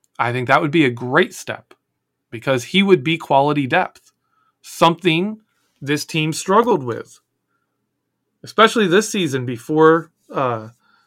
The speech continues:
John LeGlue came in. J C Hassenauer and B J Finney were playing left guard, and it was not good. They couldn't run at all. LeGlue came in.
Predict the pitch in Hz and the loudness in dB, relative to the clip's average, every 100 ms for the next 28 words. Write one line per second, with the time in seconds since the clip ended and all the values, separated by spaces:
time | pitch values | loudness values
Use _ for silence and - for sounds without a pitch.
0 | _ _ _ _ _ 147 165 180 196 175 | _ _ _ _ _ -4 2 4 6 4
1 | 143 165 262 285 143 117 113 117 139 _ | 4 4 4 0 -6 -6 -8 -10 -14 _
2 | _ _ _ _ - 180 208 208 160 175 | _ _ _ _ 0 0 2 0 2 2
3 | 208 175 135 143 147 135 185 180 175 147 | 2 0 0 2 0 -2 -2 2 2 0
4 | 180 220 107 - _ 139 120 156 147 127 | -2 -2 -2 -10 _ -14 -6 -4 -2 -2
5 | 139 139 - 147 156 120 127 156 120 120 | -4 -4 -4 -2 -2 -2 -8 -8 -8 -2
6 | 151 165 123 160 - _ _ _ _ _ | 0 0 -2 -4 -6 _ _ _ _ _
7 | _ _ - 123 185 156 160 139 143 190 | _ _ -6 2 4 6 6 8 8 8
8 | - _ _ _ _ _ _ _ - 139 | 4 _ _ _ _ _ _ _ -8 -4
9 | 123 165 240 - 147 135 135 196 214 | 4 6 6 2 -2 0 -2 -2 -6